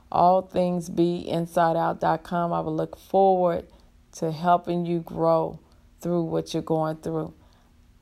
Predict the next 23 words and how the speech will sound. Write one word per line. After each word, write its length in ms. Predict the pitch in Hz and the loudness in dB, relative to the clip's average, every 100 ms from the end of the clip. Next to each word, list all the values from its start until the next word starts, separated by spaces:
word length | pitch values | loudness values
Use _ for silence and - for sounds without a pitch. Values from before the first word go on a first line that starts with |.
| _ _ _ _ | _ _ _ _
If 80 | - | -6
you'd 100 | 175 | 0
like 260 | 175 170 175 | 4 4 2
to 120 | 170 | -4
join 340 | 170 175 175 170 | 0 2 4 2
our 160 | 165 | 0
group 360 | 160 165 214 214 | -2 -2 -2 -2
coaching, 500 | - 175 170 165 165 | 0 0 0 -6 -6
it's 140 | 160 | -6
called 560 | - 180 170 165 165 - | 0 4 4 4 -2 -2
Pearls 400 | 190 190 185 180 | 4 6 6 2
and 120 | 165 | -6
Co 300 | - 180 170 | 0 2 2
Grow-, 580 | 165 170 185 190 185 - - | 0 4 6 6 4 -10 -16
Growth 380 | - 170 196 196 | 0 4 4 2
Circle, 600 | - 170 160 - 160 - - _ _ _ - | -2 0 0 -2 -6 -8 -20 _ _ _ -2
where 140 | 170 | 0
we 160 | 170 170 | 2 -2
grow, 480 | 175 170 170 170 | -2 2 2 2
glow, 400 | 170 160 165 165 | -2 0 0 0
and 180 | 165 156 | -2 -2
go 240 | 160 170 175 | 0 2 0
together. 640 | 170 165 160 156 156 | -4 -2 0 -2 -6